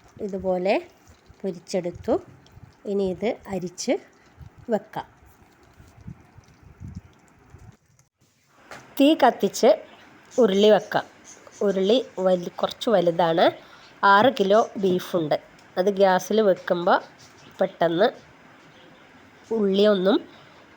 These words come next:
മൂത്ത് വരില്ല, കുറച്ച് താമസം എടുക്കും. അടുപ്പിലാണെങ്കിൽ അത് വേഗം മൊരിഞ്ഞിട്ട്. ബീഫ് പൊരിച്ചതിന് ശേഷം മാറ്റി വെച്ച എണ്ണ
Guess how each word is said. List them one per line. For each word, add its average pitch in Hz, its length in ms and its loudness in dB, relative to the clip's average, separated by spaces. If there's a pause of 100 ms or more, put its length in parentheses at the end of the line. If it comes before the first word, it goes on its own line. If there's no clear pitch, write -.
മൂത്ത് 196 340 0
വരില്ല, 143 260 2 (520)
കുറച്ച് 180 340 -4 (100)
താമസം 170 400 0
എടുക്കും. - 260 -14 (320)
അടുപ്പിലാണെങ്കിൽ 180 720 0 (560)
അത് 180 100 -2 (100)
വേഗം 175 340 4 (520)
മൊരിഞ്ഞിട്ട്. 156 540 -2 (2000)
ബീഫ് 277 400 4 (260)
പൊരിച്ചതിന് 196 720 0
ശേഷം 185 360 0 (800)
മാറ്റി 185 380 -2
വെച്ച 180 240 -4 (180)
എണ്ണ 175 300 0